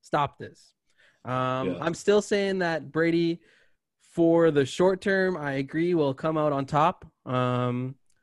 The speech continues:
Speaker 1: I think Bel-, if Bel-,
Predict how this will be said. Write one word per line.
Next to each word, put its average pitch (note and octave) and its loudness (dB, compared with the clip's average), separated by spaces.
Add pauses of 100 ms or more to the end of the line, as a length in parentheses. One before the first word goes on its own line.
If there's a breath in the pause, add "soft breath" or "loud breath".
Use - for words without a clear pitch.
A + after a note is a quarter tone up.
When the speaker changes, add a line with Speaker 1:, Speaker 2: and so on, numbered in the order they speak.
(1600)
Speaker 1:
I D3 0
think D#3+ -2 (500)
Bel-, D#3+ 0
if E3 -2
Bel-, D#3 0